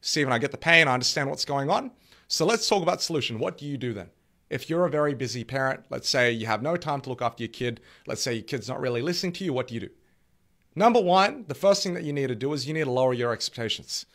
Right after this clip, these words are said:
So you might think of your child as getting, like, I don't know, like, two fifty, two sixty, being an absolute genius.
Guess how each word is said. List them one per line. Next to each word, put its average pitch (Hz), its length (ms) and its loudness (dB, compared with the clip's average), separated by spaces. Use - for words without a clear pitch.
So - 160 -2
you 165 100 2
might 208 240 4
think 185 140 -4
of 165 60 -6
your 147 80 -8
child 165 320 4
as 110 160 -4
getting, 139 280 0
like, 110 300 -2
I 120 80 0
don't 120 140 0
know, 104 120 -4
like, 98 180 -6
two 180 120 -4
fifty, 170 320 -6
two 156 180 -8
sixty, 170 480 -4
being 147 200 4
an 135 100 2
absolute 139 400 -2
genius. 175 560 -4